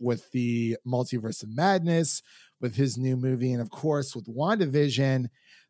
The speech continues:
people are saying, "Okay, you know, people are really excited for this because Doctor Strange, this definitely opens up a possible multiverse," which I know people would really, really like to see. Um, I'm there for, like, a Miles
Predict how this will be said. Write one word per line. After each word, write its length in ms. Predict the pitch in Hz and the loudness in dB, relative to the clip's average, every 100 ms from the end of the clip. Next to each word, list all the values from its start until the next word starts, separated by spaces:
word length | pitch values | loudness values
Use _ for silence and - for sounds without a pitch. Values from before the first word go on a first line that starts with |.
| _ | _
people 240 | 165 156 | 6 8
are 80 | 147 | 4
saying, 400 | 131 160 143 143 | 4 4 4 6
"Okay, 460 | 170 - 143 123 123 | 6 6 6 6 2
you 120 | 143 | 4
know, 120 | 135 123 | 4 6
people 280 | 180 208 | 4 6
are 60 | 160 | 6
really 200 | 147 135 | 6 4
excited 400 | 131 - 127 123 | 2 2 2 2
for 80 | 113 | 0
this 220 | 120 - | -2 -2
because 420 | 123 - 131 120 | -6 0 0 2
Doctor 320 | - 120 - | 0 -2 -2
Strange, 460 | 117 131 123 120 - | -4 -2 0 0 -2
this 160 | 123 - | -4 0
definitely 320 | 139 127 - | 0 0 -2
opens 400 | 135 131 127 147 | -2 -2 -2 0
up 200 | 135 - - - - - _ _ _ 139 | 0 -2 -12 -20 -20 -20 _ _ _ 4
a 480 | 156 175 170 160 - _ _ _ - | 8 10 10 8 4 _ _ _ -6
possible 500 | 143 170 175 185 175 | 2 2 2 0 2
multiverse," 720 | 156 214 254 117 98 76 - | 0 4 4 2 -4 -8 -4
which 500 | 135 139 - - - - | 2 2 2 0 -4 -6
I 100 | 123 | -2
know 220 | 135 139 135 | 2 4 4
people 280 | 156 147 | 2 0
would 160 | 135 123 | 0 0
really, 520 | 117 127 147 156 156 | 0 0 2 2 2
really 240 | 151 151 151 | 2 4 4
like 200 | 147 - | 4 2
to 80 | 139 | -2
see. 400 | - 147 160 208 - - - _ - | 2 4 4 2 -2 -20 -20 _ -2
Um, 420 | 127 127 120 113 - - | 2 4 2 -2 -2 4
I'm 240 | 156 151 | 4 6
there 300 | 156 165 170 | 6 6 4
for, 380 | - 180 175 156 | 2 0 4 4
like, 180 | 135 135 | 2 0
a 60 | 131 | -2
Miles 920 | 127 127 139 147 147 143 143 131 - | -2 0 4 6 6 4 4 2 -2